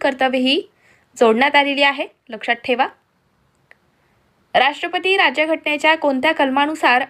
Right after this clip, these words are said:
आणीबाणी घोषित करतात? तर कलम तीनशे बावन्न नुसार राष्ट्रपती हे आणीबाणी घोषित करू शकतात. नेक्स्ट क्वेश्चन आहे,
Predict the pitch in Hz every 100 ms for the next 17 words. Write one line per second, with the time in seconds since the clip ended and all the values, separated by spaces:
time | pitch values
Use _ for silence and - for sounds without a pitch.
0 | - 254 320 320 311 320 294 269 294 294
1 | 277 277 349 - _ _ _ _ _ _
2 | _ _ _ _ - 294 339 339 320 370
3 | 381 330 302 349 349 277 262 302 330 349
4 | 349 277 240 - - 247 262 302 339 339
5 | 339 339 294 302 - - 254 269 269 294
6 | 302 254 277 262 269 277 294 - 277 -
7 | _ _ _ _ _ _ _ _ _ _
8 | _ _ - 285 - 427 403 415 381 320
9 | 294